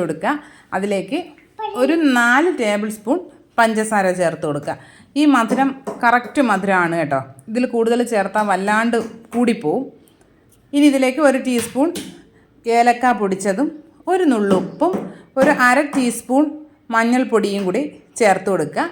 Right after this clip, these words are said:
ഇതെല്ലാം കൂടി നന്നായിട്ടൊന്ന് മിക്സ് ചെയ്ത് ഒരു ബൗളിലേക്ക് ഒഴിച്ച് മാറ്റി വയ്ക്കുക. നമ്മളിപ്പോൾ കളറിന് വേണ്ടിയാണ് കേട്ടോ ഈ മഞ്ഞൾപ്പൊടി ചേർക്കുന്നത്, അതിൻ്റെ ടേസ്റ്റ് ഒന്നും ഉണ്ടാവില്ല. ഇനി ഒരു ഇഡ്ഡലി പാത്രമോ ഒരു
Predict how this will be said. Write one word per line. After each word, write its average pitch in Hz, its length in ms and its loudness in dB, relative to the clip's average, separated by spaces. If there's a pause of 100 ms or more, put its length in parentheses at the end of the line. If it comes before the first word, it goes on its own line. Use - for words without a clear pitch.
(140)
ഇതെല്ലാം 196 340 -2
കൂടി 214 160 -6
നന്നായിട്ടൊന്ന് 190 680 -2
മിക്സ് 175 200 -8 (100)
ചെയ്ത് 160 200 -2 (960)
ഒരു 370 180 2
ബൗളിലേക്ക് 208 600 0 (580)
ഒഴിച്ച് 320 340 0
മാറ്റി 330 300 0
വയ്ക്കുക. 147 260 -4 (640)
നമ്മളിപ്പോൾ 269 420 0
കളറിന് 277 460 6
വേണ്ടിയാണ് 208 400 0
കേട്ടോ 175 180 -2
ഈ 170 80 -4
മഞ്ഞൾപ്പൊടി 185 500 -2
ചേർക്കുന്നത്, 151 380 -2 (100)
അതിൻ്റെ 302 280 2
ടേസ്റ്റ് 254 400 0
ഒന്നും 226 220 0
ഉണ്ടാവില്ല. 165 460 2 (1300)
ഇനി 277 160 4 (320)
ഒരു 233 160 4
ഇഡ്ഡലി 185 320 -2
പാത്രമോ 175 380 0 (100)
ഒരു 196 100 -6